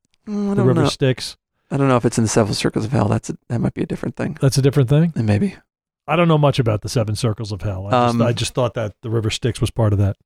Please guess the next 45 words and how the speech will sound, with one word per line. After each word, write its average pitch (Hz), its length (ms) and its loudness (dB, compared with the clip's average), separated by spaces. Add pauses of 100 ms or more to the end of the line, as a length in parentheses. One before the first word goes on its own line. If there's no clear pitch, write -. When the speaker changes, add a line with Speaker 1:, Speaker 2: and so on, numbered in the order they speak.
(200)
Speaker 1:
All 139 80 2
I 143 60 4
know 135 100 4
is 120 80 2
that, 123 240 2
uh, - 80 -8 (160)
Hades 135 480 2
is 113 120 -2
the 113 280 -10
underworld, 104 840 2
but 107 120 -4
there 113 160 2
are 101 40 -2 (320)
two 131 260 2
different 110 340 0
parts 104 280 -2
of 113 80 -10
the 107 140 -4
underworld. - 600 -6
I - 60 -6
should 180 160 0
have 131 80 0
asked 120 220 2
my 107 100 0
daughter. 107 360 0
My 107 120 0
older 107 180 0
daughter's 113 340 -4
way 104 360 2
into 104 380 -6 (340)
Speaker 2:
She's 139 220 -4
into 151 40 0
the 110 80 4
Speaker 1:
mythology. 151 260 2
Speaker 2:
underworld? 160 500 2 (180)
Speaker 1:
She's 127 220 -4
into 120 180 -4
the 107 140 -4
underworld. 98 340 -8
No, 127 100 -4
she 147 160 -2
loves 139 260 2
mythology, 110 560 -4
and 92 140 -6
she 113 220 -4